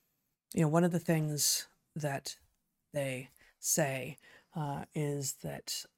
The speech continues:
uh, if you're, if you're, if you're feeling down, uh, exercise, definitely exercise. And I can't generalize this because I have never been able,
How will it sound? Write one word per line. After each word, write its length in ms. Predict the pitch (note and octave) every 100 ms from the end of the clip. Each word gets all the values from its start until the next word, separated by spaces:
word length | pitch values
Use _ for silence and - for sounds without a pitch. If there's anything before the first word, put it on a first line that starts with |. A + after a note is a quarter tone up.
| -
uh, 260 | D3+ - -
if 220 | E3 -
you're, 240 | D#3 D3 D3+
if 180 | D#3+
you're, 140 | E3 D#3+ - -
if 120 | E3+
you're 80 | E3
feeling 260 | E3+ D#3
down, 480 | D3+ D#3+ D3+ D3 D3 - - - _
uh, 120 | E3 C#3+
exercise, 680 | F#3+ - E3 C#3+ A2+ - - -
definitely 260 | G3 F#3+ F3
exercise. 720 | E3 D3 D#3+ D3+ - - - -
And 540 | D#3+ D3+ D3 C#3 C#3 - - - _ _ _ _ _ _ _ _
I 80 | F3+ D#3+ -
can't 360 | - G3 E3 - -
generalize 560 | - E3 D3+ C#3 C3
this 160 | - D3
because 260 | D#3+ D3
I 60 | C#3+
have 100 | C#3+
never 200 | C#3+ C3+
been 160 | C3+ C#3
able, 340 | C3+ C3 C3